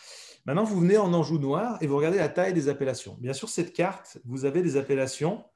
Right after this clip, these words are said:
comme Savenière, j'ai dit cent cinquante hectares. Et puis, sur Savenière, au village de Savenière, une appellation qui est là où on a notre parcelle du Clos des Ruchères, qui est la Roche aux Moines, c'est vingt-deux hectares.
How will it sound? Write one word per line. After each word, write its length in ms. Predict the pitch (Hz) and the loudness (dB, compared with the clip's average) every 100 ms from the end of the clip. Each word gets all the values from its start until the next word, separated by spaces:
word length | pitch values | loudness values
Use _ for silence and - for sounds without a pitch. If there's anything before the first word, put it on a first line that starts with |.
| _ _ _ _ _ - | _ _ _ _ _ 0
comme 440 | 147 165 202 190 - _ _ | 4 4 2 -6 -14 _ _
Savenière, 680 | - 190 180 180 127 113 120 - _ | -4 0 2 2 0 -2 -6 -18 _
j'ai 140 | 107 117 | -8 -6
dit 100 | 143 | -6
cent 200 | - 165 | -8 -6
cinquante 340 | 165 156 147 | -4 -6 -6
hectares. 360 | 147 - 95 110 - - | -8 -10 -14 -16 -18 -18
Et 380 | - _ - - | -18 _ -14 -12
puis, 280 | - 160 - - | -12 -12 -14 -16
sur 240 | - 226 | -6 -4
Savenière, 400 | 220 190 160 151 165 - - | 2 2 2 0 -4 -10 -16
au 60 | |
village 320 | 127 180 208 196 | -10 -2 0 0
de 80 | |
Savenière, 500 | 175 165 147 147 202 | 0 0 0 -2 -4
une 140 | 185 151 | -4 -2
appellation 580 | 143 135 123 - 208 226 _ _ _ _ _ | 0 0 -2 -6 -8 -8 _ _ _ _ _
qui 220 | - 135 | -6 2
est 200 | 147 170 | 4 4
là 180 | 147 147 | 2 2
où 40 | 160 | 2
on 200 | 135 131 | 0 -2
a 60 | |
notre 140 | 143 113 | -4 -4
parcelle 360 | 127 - 139 | -4 -2 -2
du 200 | 117 117 | -2 -6
Clos 160 | 113 139 | -6 -4
des 120 | 120 | -2
Ruchères, 360 | 117 120 160 196 - - - _ | -2 -2 -4 -4 -8 -20 -20 _
qui 100 | 135 | 0
est 20 | |
la 80 | 139 | 2
Roche 200 | 180 180 | 2 2
aux 80 | 175 | 0
Moines, 220 | 123 120 | 0 -4
c'est 160 | 123 | -4
vingt-deux 340 | 113 180 180 165 | 0 2 2 2
hectares. 460 | 151 - 95 - | -2 -6 -10 -12